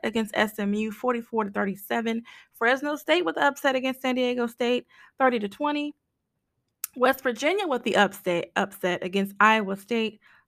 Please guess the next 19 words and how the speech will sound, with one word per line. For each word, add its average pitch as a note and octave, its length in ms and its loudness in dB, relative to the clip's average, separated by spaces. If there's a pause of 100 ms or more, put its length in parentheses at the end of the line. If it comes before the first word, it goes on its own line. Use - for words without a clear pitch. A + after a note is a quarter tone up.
thirty-eight A#3 540 0
to F#3 80 -10
thirty-one. G3+ 720 -2 (400)
Um, F#3 600 0
I G#3+ 100 -4
think C4 180 -2
this A#3+ 120 -8
was G3+ 100 -8
a F3+ 60 -2
Wednesday G3 300 -2
night G3 180 0
game. G3 240 0
Coastal G3+ 320 -6
Carolina F3+ 340 -2
beat E3 160 -6
Troy, G3 380 0
thirty-five G3 500 0
to - 60 -18
twenty-eight. D#3+ 580 -6